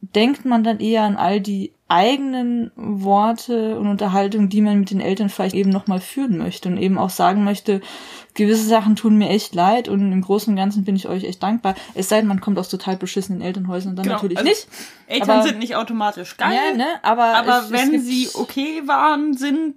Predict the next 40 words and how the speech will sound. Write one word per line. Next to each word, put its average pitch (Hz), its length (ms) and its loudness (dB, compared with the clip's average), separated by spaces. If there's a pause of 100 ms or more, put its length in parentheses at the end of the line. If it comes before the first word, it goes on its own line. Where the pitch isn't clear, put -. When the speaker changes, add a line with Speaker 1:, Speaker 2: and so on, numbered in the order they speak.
(160)
Speaker 1:
Genau, 196 360 2
dann 220 320 0
Speaker 2:
dann 240 180 2
Speaker 1:
gibt's, 285 640 -4 (180)
dann 214 100 -4
Speaker 2:
führt 208 200 2
es 220 160 -8
dazu. 208 400 -2
Speaker 1:
Ja, - 240 0 (360)
weil 208 200 2
ich 196 200 -6
glaub, 214 200 -4 (160)
wir, 214 180 0
wir 214 100 0
beide 240 360 4
haben 240 160 -2
nach 202 160 -4
dem 220 160 0
Film 262 280 -2
dann 247 140 2
ja 190 100 2
auch 208 140 0
gemeint, 208 260 -2
so, - 80 -8
ach, - 320 -2
pf, - 220 -14
man 202 120 0
könnte 208 200 0
eigentlich 196 240 -2
Mutter 247 180 0
mal 208 140 -2
wieder 202 160 0
anrufen 214 380 2
und 196 80 -2
sagen, 196 240 0
hey, 202 240 0
danke 208 360 0
und 190 240 -4
cool. 226 240 0 (140)
Speaker 2:
Ja. 220 260 -4